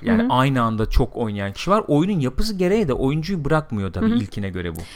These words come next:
Speaker 2: Ee, en son galiba bir nokta iki milyon
Speaker 1: Evet.
Speaker 2: aynı anda oynayan
Speaker 1: Öyle bir
Speaker 2: oyuncu
Speaker 1: durum
Speaker 2: oldu.
Speaker 1: vardı. İlk oyunda hani biraz böyle oynayıp "Ne yapacağım şimdi ya?" falan diyenler belki biraz dağılmış
Speaker 2: Hı hı.
Speaker 1: mıydı? İstatistik veri yok elimde ama sanki bu ikinci oyunda, e,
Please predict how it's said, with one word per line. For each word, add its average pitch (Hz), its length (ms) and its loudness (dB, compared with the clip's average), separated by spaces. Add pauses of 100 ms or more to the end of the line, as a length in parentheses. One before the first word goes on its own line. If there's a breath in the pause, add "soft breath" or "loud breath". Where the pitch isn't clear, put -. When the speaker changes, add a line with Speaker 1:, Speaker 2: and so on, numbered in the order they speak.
(100)
Speaker 2:
Ee, 226 100 0
en 240 260 2
son 302 200 4
galiba 320 260 6
bir 285 160 6
nokta 285 260 2
iki - 220 -2
milyon 247 360 8
Speaker 1:
Evet. 233 100 0
Speaker 2:
aynı 226 280 4
anda 196 200 0
oynayan 202 260 2
Speaker 1:
Öyle 160 100 6
bir 233 60 4
Speaker 2:
oyuncu 220 200 2
Speaker 1:
durum 196 100 6
Speaker 2:
oldu. 170 80 4
Speaker 1:
vardı. 135 400 2 (380 soft breath)
İlk 240 220 4
oyunda 220 240 6
hani 214 160 4
biraz 208 260 6
böyle 202 140 8
oynayıp 190 460 2
"Ne 190 60 4
yapacağım 190 380 2
şimdi 165 240 0
ya?" 165 140 4
falan 160 360 0
diyenler 160 360 0
belki 160 260 0
biraz 143 240 2
dağılmış 117 420 2
Speaker 2:
Hı - 40 0
hı. - 60 4
Speaker 1:
mıydı? 214 240 2
İstatistik - 540 -2
veri 120 160 2
yok 147 200 2
elimde 101 280 0
ama 143 260 -4 (240 soft breath)
sanki 226 480 0
bu 170 160 -4
ikinci 170 420 2
oyunda, 156 520 4 (300)
e, 120 640 4